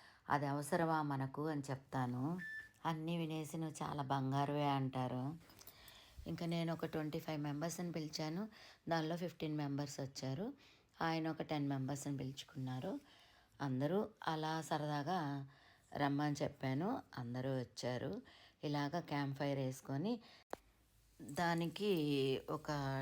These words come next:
టీ కెటిల్ పెట్టేసాము. హై టీ ఇలాగా. నాకైతే హై టీ అంటే చాలా ఇష్టము.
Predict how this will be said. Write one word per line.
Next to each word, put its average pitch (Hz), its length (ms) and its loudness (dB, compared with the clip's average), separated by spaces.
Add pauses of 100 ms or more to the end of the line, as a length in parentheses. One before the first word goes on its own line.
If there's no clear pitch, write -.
(180)
టీ 180 120 6
కెటిల్ 160 600 6
పెట్టేసాము. 135 720 2
హై 165 240 10
టీ 135 340 0 (640)
ఇలాగా. 143 680 4 (920)
నాకైతే 165 880 8
హై 170 260 10
టీ 175 160 2
అంటే 160 360 2
చాలా 143 260 6
ఇష్టము. 147 720 2